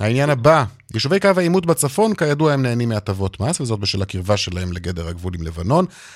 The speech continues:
ההטבה הזאת נקבעת על פי קריטריון המרחק מהגבול. אלא שמועצת, אה, כפר ורדים, שלא עומדת בקריטריון המרוחק בגלל מאה מטרים בלבד,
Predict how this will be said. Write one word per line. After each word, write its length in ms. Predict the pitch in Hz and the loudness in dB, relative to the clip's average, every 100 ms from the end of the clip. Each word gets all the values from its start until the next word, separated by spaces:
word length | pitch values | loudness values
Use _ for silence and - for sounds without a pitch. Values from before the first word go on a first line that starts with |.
| - - | -20 -12
ההטבה 480 | 85 - 98 160 | -10 -6 -2 2
הזאת 280 | 226 180 170 | 2 2 0
נקבעת 340 | 156 139 160 160 | -2 2 2 2
על 80 | |
פי 120 | 143 165 | -2 -2
קריטריון 680 | 170 170 180 170 208 202 | -2 0 0 2 4 4
המרחק 680 | 160 151 143 127 104 185 - | 4 2 0 0 4 2 2
מהגבול. 540 | 113 92 90 87 87 87 - - - - - | -2 -2 -2 -4 -4 -6 -10 -20 -20 -10 2
אלא 120 | 185 | 4
שמועצת, 520 | 226 208 202 196 190 185 | 4 4 2 2 2 2
אה, 80 | |
כפר 300 | 170 - 170 147 | 2 2 2 4
ורדים, 380 | 127 110 104 113 | 2 0 0 0
שלא 260 | - 208 | 2 6
עומדת 320 | 190 139 117 104 | 6 4 0 -2
בקריטריון 520 | 104 107 95 98 104 | -2 -2 -2 0 0
המרוחק 520 | 95 92 - 123 - 117 | 0 -2 0 0 0 -4
בגלל 460 | 101 98 135 135 101 _ - | -2 2 4 2 -2 _ -20
מאה 540 | 67 143 190 233 233 | -16 -10 -4 -4 -2
מטרים 560 | 208 190 - 180 208 196 | -2 -4 -4 -2 0 0
בלבד, 840 | 170 147 120 120 156 190 175 139 | 0 -2 -4 0 2 4 4 2